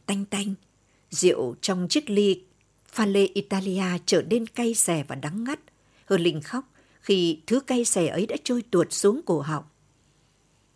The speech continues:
Hơ Linh nghe tiếng cha hờ hờ tiếng giã gạo. Hơ Linh nghe tiếng anh rể đập búa chỉnh chiêng. Hơ Linh nghe tiếng cô giáo người Kinh hát dân ca. Hơ Linh trông thấy Ioan mở to mắt buồn bã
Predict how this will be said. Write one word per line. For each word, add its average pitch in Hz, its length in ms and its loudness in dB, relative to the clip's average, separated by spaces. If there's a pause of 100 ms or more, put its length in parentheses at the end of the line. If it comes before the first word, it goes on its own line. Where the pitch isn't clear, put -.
(560)
Hơ 196 120 4
Linh 180 380 -2
nghe 220 220 0
tiếng 214 200 -2
cha 226 280 -4
hờ 156 340 -2
hờ 143 280 -2 (100)
tiếng 175 200 -4
giã - 280 -6
gạo. 160 280 -6 (420)
Hơ 190 120 0
Linh 190 280 -2
nghe 220 200 -2
tiếng 277 160 -12
anh 247 220 -4
rể 175 300 -2
đập 160 260 -4
búa 160 360 -2
chỉnh 151 320 -2
chiêng. 185 320 -6 (600)
Hơ 190 120 2
Linh 175 300 0
nghe 233 160 0
tiếng 214 220 -4
cô 254 160 0
giáo 220 200 -2
người 170 320 0
Kinh 220 160 0
hát 254 240 -8
dân 240 260 -4
ca. 226 280 -8 (400)
Hơ 202 120 2
Linh 202 220 2
trông 214 220 0
thấy 202 160 2
Ioan 220 580 -4
mở 165 180 4 (100)
to 247 140 -2
mắt 285 220 -6
buồn 165 300 0
bã 156 140 -8